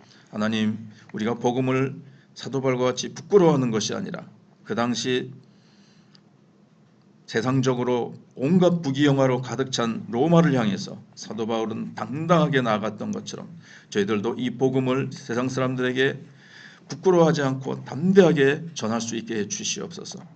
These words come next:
그들의 영혼이 죽어 있고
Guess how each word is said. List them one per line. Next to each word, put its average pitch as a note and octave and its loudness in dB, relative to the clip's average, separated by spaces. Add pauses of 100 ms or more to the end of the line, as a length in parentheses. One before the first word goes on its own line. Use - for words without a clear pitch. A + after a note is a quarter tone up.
(320)
그들의 A#2 0 (640)
영혼이 A#2 0 (920)
죽어 C#3 -2
있고 - -6